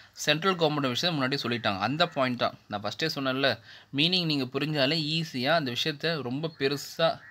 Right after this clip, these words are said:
எக்ஸ்பேண்ட் பண்ணி ஃபீச்சர்ஸ்ல, ஃபீச்சர்ஸ்ல உங்களால எழுத முடியும். ஓகே, அதாவது, "Income tax is charged by the central government on all income other than agriculture income" கொடுத்துருக்காங்க. சொல்லப்போனா,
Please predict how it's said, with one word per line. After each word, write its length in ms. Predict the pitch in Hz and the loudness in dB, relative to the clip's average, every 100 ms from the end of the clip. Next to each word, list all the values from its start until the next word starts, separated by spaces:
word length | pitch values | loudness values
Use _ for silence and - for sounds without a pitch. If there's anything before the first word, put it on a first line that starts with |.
| - | -14
எக்ஸ்பேண்ட் 560 | - - - 170 156 131 | -10 -8 -2 4 4 2
பண்ணி 340 | 117 113 143 | -4 -2 -2
ஃபீச்சர்ஸ்ல, 580 | 165 165 156 139 - 131 - | -2 -4 -4 -4 -6 -8 -4
ஃபீச்சர்ஸ்ல 320 | 160 160 147 | -2 0 -2
உங்களால 280 | 151 127 120 | -2 -4 0
எழுத 240 | 117 120 120 | 0 0 -2
முடியும். 320 | 104 101 - - - _ | -2 -4 -6 -16 -20 _
ஓகே, 300 | - 101 104 - - - - - | -12 -10 -10 -14 -20 -20 -20 -2
அதாவது, 220 | - 156 | 4 4
"Income 360 | 170 185 214 214 | 4 2 0 4
tax 320 | 196 190 180 | 4 4 2
is 20 | 165 - | -2 4
charged 360 | 160 165 151 | 6 6 2
by 200 | 143 139 | 0 2
the 160 | 165 294 - - - - - - | 0 -2 -6 -20 -20 -20 -6 -2
central 340 | 139 160 156 | -2 0 -2
government 480 | 143 131 127 135 127 - | 0 0 2 0 -2 -2
on 200 | 110 113 | -2 0
all 300 | - 127 151 | 2 4 4
income 420 | 127 127 127 123 | 0 -2 -2 0
other 220 | 104 120 | 0 0
than 300 | 139 160 123 | -2 2 0
agriculture 500 | 117 143 131 107 127 | 2 -2 -2 -4 -4
income" 320 | 101 90 98 | -4 -4 -8
கொடுத்துருக்காங்க. 800 | 98 95 92 85 92 90 92 92 - _ - | -8 -10 -14 -10 -8 -6 -6 -6 -8 _ -10
சொல்லப்போனா, 540 | 113 143 156 135 165 | -4 -4 -2 0 0